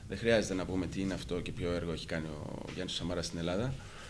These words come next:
Ε, η χαρά ήταν τεράστια, γιατί νομίζω ότι,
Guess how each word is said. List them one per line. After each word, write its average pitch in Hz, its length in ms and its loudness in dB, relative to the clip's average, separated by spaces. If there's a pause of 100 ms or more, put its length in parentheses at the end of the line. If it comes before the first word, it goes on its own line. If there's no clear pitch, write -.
(280)
Ε, 85 1300 2
η 92 40 0
χαρά 113 220 4
ήταν 127 160 6
τεράστια, 113 560 6
γιατί 113 240 2
νομίζω 117 320 4
ότι, 110 520 2